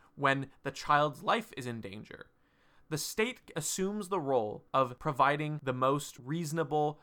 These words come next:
the most humane treatment for a child, and the courts ruled against the parents of Alfie Evans, because they ruled prolonging his life would be a form of mistreatment because he would eventually die and it would only bring him pain.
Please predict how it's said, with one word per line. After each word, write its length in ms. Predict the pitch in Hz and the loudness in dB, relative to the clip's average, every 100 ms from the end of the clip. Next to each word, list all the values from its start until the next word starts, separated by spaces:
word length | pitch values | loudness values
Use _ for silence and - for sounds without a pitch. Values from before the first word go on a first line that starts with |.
| - | -10
the 60 | 139 | -2
most 340 | 135 135 - | 0 0 -4
humane 580 | - 147 131 139 156 156 | -6 -4 0 0 0 -2
treatment 540 | - 165 160 123 - - _ | -4 -6 -6 -10 -12 -16 _
for 180 | - 123 | -4 -2
a 80 | 113 | -2
child, 520 | - 117 101 - - _ _ _ _ | -6 -6 -6 -8 -14 _ _ _ _
and 140 | - 131 | -8 -8
the 60 | |
courts 420 | - - 233 226 151 | -4 2 2 2 -4
ruled 380 | 156 151 151 - - - | -2 -2 -4 -10 -10 -4
against 680 | 147 120 - 160 170 - - | -4 -2 0 0 0 -6 -6
the 80 | |
parents 540 | 156 - 139 120 110 - - | -6 -2 -2 -2 -6 -10 -8
of 140 | 135 | -4
Alfie 340 | 120 117 120 - | -2 -4 -4 2
Evans, 500 | 139 107 95 - _ _ _ - | 2 0 -14 -20 _ _ _ -12
because 340 | 151 143 143 123 | -10 -4 -4 -2
they 120 | 123 | -4
ruled 400 | 131 180 180 156 - - | 0 0 0 -4 -12 -8
prolonging 520 | 131 127 147 185 165 | 2 6 6 6 -2
his 200 | 160 127 | -4 0
life 300 | 120 120 - | 0 0 -4
would 160 | 127 113 | -6 -4
be 140 | 117 | -4
a 100 | 110 | -6
form 540 | - - 139 147 147 143 - | -8 -2 2 2 0 -4 -8
of 180 | 123 113 | -8 -4
mistreatment 840 | 131 214 - - 139 135 123 123 _ _ - | -2 -2 -4 -8 -8 -6 -8 -8 _ _ -14
because 320 | 135 135 - | -8 -6 -6
he 100 | 131 | -4
would 160 | 123 - | -4 -4
eventually 520 | 123 147 175 190 170 | -4 -4 -2 -4 -2
die 360 | 151 120 117 113 | 2 4 4 2
and 100 | 127 | -4
it 60 | 127 | -4
would 140 | 123 - | -6 -4
only 280 | 139 139 | -4 -4
bring 300 | 127 131 120 | -4 -6 -8
him 200 | 117 117 | -8 -12
pain. 400 | 107 113 - - | -12 -16 -16 -20